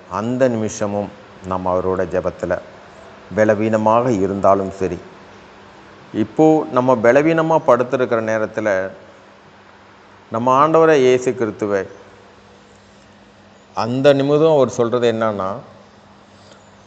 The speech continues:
"தன் சிலுவை, இது உங்களுக்காக உள்ள பாடுகள், இதை நீங்கள் மாத்திரமல்ல, நானும்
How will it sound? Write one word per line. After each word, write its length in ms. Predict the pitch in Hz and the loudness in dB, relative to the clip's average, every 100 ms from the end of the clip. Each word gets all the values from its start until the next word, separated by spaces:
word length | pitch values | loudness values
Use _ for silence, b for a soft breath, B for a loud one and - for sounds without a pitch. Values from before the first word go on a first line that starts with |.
| - - - - - - - - - | -20 -20 -20 -20 -20 -20 -20 -20 -2
"தன் 260 | 135 170 | 0 2
சிலுவை, 400 | 180 180 170 160 | -2 -2 0 0
இது 220 | 127 147 147 | 0 -2 -4
உங்களுக்காக 600 | 165 185 185 180 175 175 | -2 -2 0 0 2 2
உள்ள 240 | 147 143 | 2 0
பாடுகள், 540 | 139 127 135 123 92 80 - - - _ _ | 2 2 2 0 -4 -8 -20 -20 -20 _ _
இதை 260 | 113 123 123 | -6 -4 -4
நீங்கள் 460 | 117 156 170 160 | -4 -6 -2 -2
மாத்திரமல்ல, 840 | 135 123 120 120 117 110 104 104 117 - - - - | -2 -2 -2 -4 -4 -4 -4 -4 -4 -12 -20 -20 -12
நானும் 800 | 107 107 104 113 123 123 139 | -8 -4 -2 0 0 0 -4